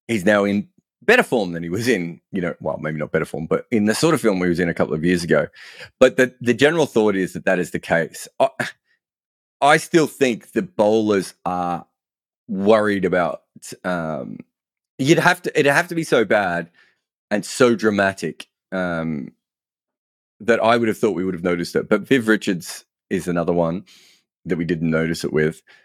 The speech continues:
It feels to me like it's maybe one of those, it's not a myth, and I'm sure it plays a part, but there are so many little things in your batting that as you get older, probably you can't do anymore. I would have thought one of the more important ones is the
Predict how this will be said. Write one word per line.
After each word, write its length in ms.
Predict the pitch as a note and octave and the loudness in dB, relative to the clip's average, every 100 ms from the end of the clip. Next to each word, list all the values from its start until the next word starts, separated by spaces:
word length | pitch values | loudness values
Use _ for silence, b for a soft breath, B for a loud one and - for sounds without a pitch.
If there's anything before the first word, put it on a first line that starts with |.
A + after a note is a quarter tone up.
| b _ - | b _ -4
It 120 | G#2+ | 0
feels 260 | - C#3+ C3+ | 4 4 2
to 100 | G#2+ | 0
me 160 | G#2 | 0
like 220 | G2+ F2+ - | 0 0 -2
it's 180 | - | -4
maybe 460 | F#2+ F#2+ G2 F#2+ F#2+ | 0 2 2 2 2
one 160 | F#2+ F#2 | 2 2
of 100 | F2 | 2
those, 400 | F2 F2 E2 - | 2 0 -2 -6
it's 180 | G#2+ - | -4 2
not 120 | D3+ | 4
a 40 | A2+ | 4
myth, 500 | F#2+ G#2 E2+ - - | 2 2 0 -6 -8
and 120 | F#2+ | -4
I'm 100 | F#2 | -4
sure 380 | F2+ A2+ G#2 F2+ _ - | -2 0 0 -2 _ -4
it 280 | G2+ F#2+ _ | -2 -2 _
plays 260 | - F#2 E2+ | -2 0 -2
a 40 | |
part, 400 | - F#2 F2 E2 b b b - | -2 0 2 -2 b b b -2
but 120 | G#2+ | 2
there 100 | A2 | 2
are 40 | |
so 260 | A2 - B2 | 2 2 2
many 160 | C3 A2+ | 2 0
little 220 | G#2+ G2+ | -2 -4
things 300 | - G2 F2+ | -2 -2 -2
in 80 | F#2 | -2
your 100 | F2 | 0
batting 500 | F2+ F2+ F2+ E2+ D#2 | 0 0 0 -2 -2
that 140 | - | -2
as 140 | E2+ | 0
you 100 | F#2 | -2
get 160 | E2+ E2 | 2 2
older, 300 | E2+ F2+ E2 - | 2 2 -2 -4
probably 480 | - F#2+ F2+ F2 E2+ | -2 0 0 2 2
you 160 | E2+ | 2
can't 280 | E2 E2+ E2 | 0 -2 0
do 160 | F2 F2 | 0 0
anymore. 400 | F2+ F#2 A#2 - b b b _ | 0 -2 -4 -10 b b b _
I 120 | C#3 F#3 | 4 6
would 80 | |
have 80 | G3 | 4
thought 140 | D#3 B2+ | 2 2
one 120 | C3+ | 2
of 60 | |
the 80 | B2 | 2
more 280 | A#2 C3 C#3 | 2 2 2
important 400 | B2 A2+ G#2+ F#2+ | 2 0 0 0
ones 220 | G2 F2+ | -2 0
is 220 | F#2 E2+ | -2 -4
the 180 | - G2+ | 0 2